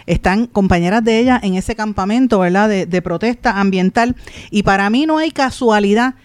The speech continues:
que estas situaciones se estén dando, porque, eh, en países en América Latina, por ejemplo, en Colombia, a los líderes ambientalistas los matan,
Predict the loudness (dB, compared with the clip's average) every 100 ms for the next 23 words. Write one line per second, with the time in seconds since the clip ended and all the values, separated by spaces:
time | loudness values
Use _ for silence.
0 | -14 -10 -8 -8 -4 -4 -2 -2 -4 -4
1 | 0 2 4 2 2 -2 -6 -6 -6 -6
2 | -12 -20 -20 -6 -2 0 0 0 -2 0
3 | 4 4 4 2 0 -2 -4 -6 -8 _
4 | _ -8 -4 -2 -2 0 0 2 2 4
5 | 4 4 4 2 4 6 6 6 4 0
6 | -4 -10 -18 -12 -4 -2 2 4 4 4
7 | 4 2 0 -2 2 4 4 2 0 0
8 | -2 -4